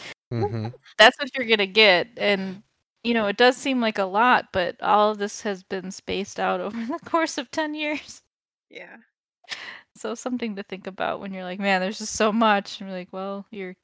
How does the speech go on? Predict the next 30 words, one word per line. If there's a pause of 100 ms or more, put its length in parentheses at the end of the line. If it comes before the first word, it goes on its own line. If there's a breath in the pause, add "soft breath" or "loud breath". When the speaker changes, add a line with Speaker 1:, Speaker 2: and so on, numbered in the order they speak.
(100)
Speaker 1:
I,
Speaker 2:
trying
to
do
ten
years
of
content
Speaker 1:
I
Speaker 2:
in
Speaker 1:
kind
of (240)
Speaker 2:
maybe
a
couple
<laughs>
months." (240)
Speaker 1:
Yeah. (680)
I
kind
of
hope (160)
that (1400)
they
do
abridge
the
story
a
bit.